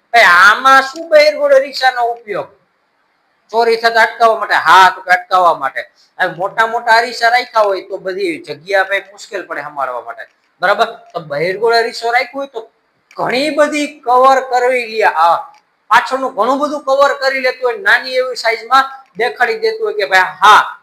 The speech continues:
અહીંયા આટલું આ આવ-, આવું એવી વસ્તુ થયું. તો સલામતી માટે, બરાબર? સલામતી માટે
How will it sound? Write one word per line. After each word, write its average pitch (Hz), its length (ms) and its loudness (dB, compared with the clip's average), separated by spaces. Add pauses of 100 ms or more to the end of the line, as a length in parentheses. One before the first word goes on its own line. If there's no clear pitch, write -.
(140)
અહીંયા 220 260 0
આટલું 226 440 -2
આ 214 300 6
આવ-, 214 160 2
આવું 208 240 -6
એવી 202 160 -6
વસ્તુ 196 280 -18
થયું. 180 220 -18
તો - 180 -20
સલામતી 285 800 2
માટે, 202 420 -4 (280)
બરાબર? 262 280 2 (220)
સલામતી 285 640 2
માટે 247 500 -4